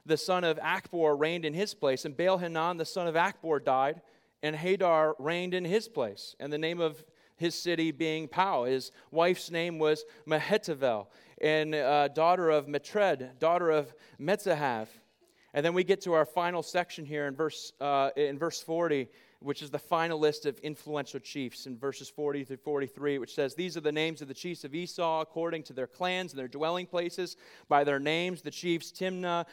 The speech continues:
Alva, Ye-, Yethet, uh, Oholibamah, Elah, Pinon, K-, uh, Kenaz, Timon, uh, Mib-, Mibzar, Magdiel, and Aram." These are the chiefs of Edom, that is Esau, the father of Edom,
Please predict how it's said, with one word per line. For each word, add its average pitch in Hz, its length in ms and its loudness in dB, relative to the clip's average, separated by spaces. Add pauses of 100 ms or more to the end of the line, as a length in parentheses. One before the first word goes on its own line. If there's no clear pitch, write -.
(180)
Alva, 160 600 4 (200)
Ye-, 143 160 2
Yethet, 160 680 2 (120)
uh, 131 320 4
Oholibamah, 151 960 0
Elah, 147 580 2
Pinon, 151 600 -6 (180)
K-, - 80 -2
uh, 131 200 2
Kenaz, 160 680 -2
Timon, 156 580 -4 (360)
uh, 123 260 2
Mib-, 151 320 -2 (100)
Mibzar, 147 840 0
Magdiel, 151 680 2
and 127 100 -6
Aram." 139 500 -2 (340)
These 156 200 -4
are 160 40 -6
the 147 100 -6
chiefs 175 340 -6
of 143 160 -6
Edom, 165 540 -2
that 139 200 2
is 127 160 -4
Esau, 160 460 -2
the 135 80 -2
father 156 420 2
of 147 120 0
Edom, 143 340 -4